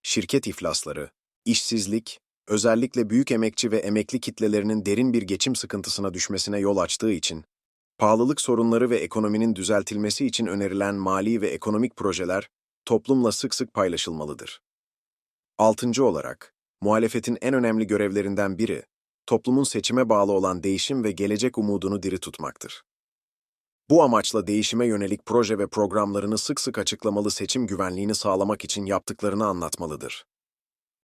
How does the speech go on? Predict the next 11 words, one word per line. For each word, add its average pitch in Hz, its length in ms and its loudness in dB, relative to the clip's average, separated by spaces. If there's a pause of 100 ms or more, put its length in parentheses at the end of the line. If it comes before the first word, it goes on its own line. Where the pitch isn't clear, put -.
Özetle, 120 580 2 (680)
muhalefet, 139 640 4 (360)
iç 147 200 0
cepheyi 123 380 2
güçlendirmek 110 640 0
için - 360 -4
etnikçilik, 101 720 -4 (460)
dincilik 107 540 0 (400)
ve 113 80 6
mezhepçilik 113 680 0
üzerinden 107 480 2